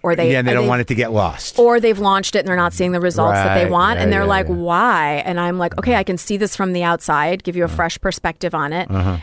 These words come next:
Speaker 1: and then also show you systems that can work." And I, my main thing is to teach you how to do it without feeling gross. Like, if you feel gross or weird about this,
Speaker 2: Yeah.
Speaker 1: like,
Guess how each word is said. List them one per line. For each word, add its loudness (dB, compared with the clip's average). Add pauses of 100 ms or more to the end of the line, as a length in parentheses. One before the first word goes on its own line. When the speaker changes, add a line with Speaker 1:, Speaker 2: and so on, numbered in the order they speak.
Speaker 1:
and -2
then 0
also 0
show 0
you 0
systems -8
that -4
can -6
work." 0
And -2
I, 0 (100)
my -2
main -2
thing -8
is -8
to -14
teach -10
you -8
how -6
to -4
do -6
it -6
without -6
feeling -12
gross. -10 (100)
Like, -6
if -12
you -8
feel -4
gross -4
or -8
weird -8
about -4
this, -2
Speaker 2:
Yeah. 2
Speaker 1:
like, -6